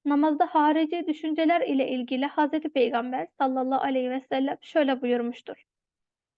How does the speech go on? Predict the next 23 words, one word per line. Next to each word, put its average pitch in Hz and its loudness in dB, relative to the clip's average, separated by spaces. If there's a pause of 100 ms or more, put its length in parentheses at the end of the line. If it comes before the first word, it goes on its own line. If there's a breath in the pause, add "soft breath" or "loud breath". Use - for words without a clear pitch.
"Namaz 381 0
için 311 -4
ezan 311 2
okunduğu 311 0
zaman 262 -4
şeytan 285 0 (300 soft breath)
ezanı 311 2 (100)
işitmemek 302 -4
için 277 -6 (220)
geriye 302 4
dönüp 285 0 (280)
olanca 302 2
hızıyla 285 -2
kaçar. - -6 (480)
Ezan 302 2 (120)
bitirildiği 302 0
zaman 277 -4 (180)
gelir." 240 -4 (920 loud breath)
Namaz 349 0
için 277 -2
kı-, 285 0 (200)
kamet 302 0
getirilince 294 -2